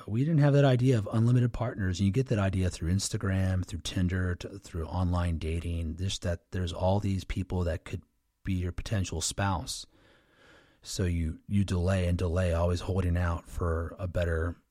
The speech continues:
a better spouse. And that's, that's more particular to women than it is to men due to, uh,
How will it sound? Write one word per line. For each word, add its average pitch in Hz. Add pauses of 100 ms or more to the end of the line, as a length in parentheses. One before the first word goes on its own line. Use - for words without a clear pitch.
(140)
a -
better 87 (240)
spouse. -
And 101
that's, 127
that's 139
more 160
particular -
to -
women 123
than 113
it 110
is 110
to 98
men 98
due 95
to, 90
uh, 82